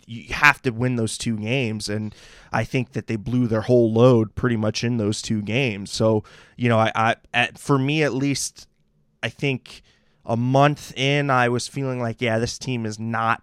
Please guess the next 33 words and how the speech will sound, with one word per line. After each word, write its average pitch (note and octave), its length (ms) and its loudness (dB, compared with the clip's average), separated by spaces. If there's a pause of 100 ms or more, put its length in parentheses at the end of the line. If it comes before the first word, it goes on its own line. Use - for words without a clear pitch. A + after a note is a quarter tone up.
(160)
going A2+ 360 0
anywhere. B2+ 680 2 (460)
Um, G#2 580 0
really, C3 460 6
after A#2+ 280 4
those A2 220 0
last A2+ 360 2
two A#2+ 140 0
games A2+ 380 -2
is, G#2+ 160 -4
is G2+ 180 -6
where, G#2+ 380 0 (400)
uh, F2 180 -4
the A#2 140 0
last A2 240 0
two A#2+ 80 -4
games A2+ 180 -2
against G#2 220 -6
Vegas A2 340 -2
is, G#2 140 -8
is G#2+ 180 -4
kind B2+ 320 0
of G3 100 -2
the - 100 -2
point A2+ 340 0
at - 80 -2
which A2 240 2
I'm A2 120 2
starting A2 380 2
to A2 140 -4
check - 360 -2
out. A#2 440 4 (480)
And, A2 600 0